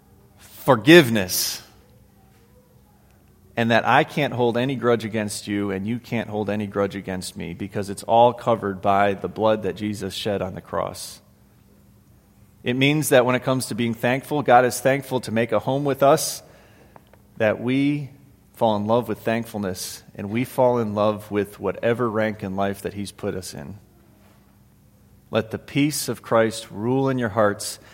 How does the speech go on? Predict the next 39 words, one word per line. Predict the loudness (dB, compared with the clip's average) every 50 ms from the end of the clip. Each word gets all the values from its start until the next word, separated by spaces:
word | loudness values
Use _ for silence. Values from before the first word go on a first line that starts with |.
| -16 _
he | -6 -4
says, | 0 2 4 4 4 4
"since | 2 0 0 0
as | -2 0
members | 2 4 4 4 4 4 2
of | 2 0 4
one | 6 6 6 10
body," | 12 12 12 12 12 8 6 4
in | 6 8
other | 8 10 10 8
words, | 8 8 6 4 4 0 -6 -10 -14 -20 -20 -20 -14 0
as | 6 8 8 8 8
a | 8
body | 8 10 10 10 10 8 8 6
of | 4 4 2 2
people | 4 4 4 4 4 4 4 6 4 4
that | 2 4 6 6 6 6
gather | 8 8 8 8 8 6
together | 4 2 4 6 8 8 8 6 6
regularly, | 6 6 6 6 4 4 4 4 4 4 2 0
living | 2 4 4 4 4 4 4
in | 4 4
the | 4
world | 6 6 6 6 4
together, | 2 -2 0 4 4 4 4 4 0 -2 -4 -8 -16 -20 -20 -20 -20 -12 -6
we | -2 -2
work | 0 2 4 4 4 4 0
together | -4 -4 2 4 6 6 6 4 2 0
in | -2 -4
harmony. | -2 0 2 2 4 2 0 -2 -2 -4 -6 -6 -8 -10 -14 -20 _ _ _ _ _ _ _ _ _ _ _ _ _
You | -2 0 2
were | 2 2 0
called | -2 2 4 6 8 8 8 6 2 0 -4
to | -6 -8
peace, | -6 -4 -2 -2 -2 -2 -4 -6 -8 -8 -10 -12 -16 -20 -20 -8
and | -2 2 4 4 6 4 4 2 -2 -6 -12 -18 -20 -20 _ -20 _ -10
you | -6 2 4
are | 6 6 6
thankful | 4 2 -2 -4 -4 -6 -8 -10 -10 -10 -10 -10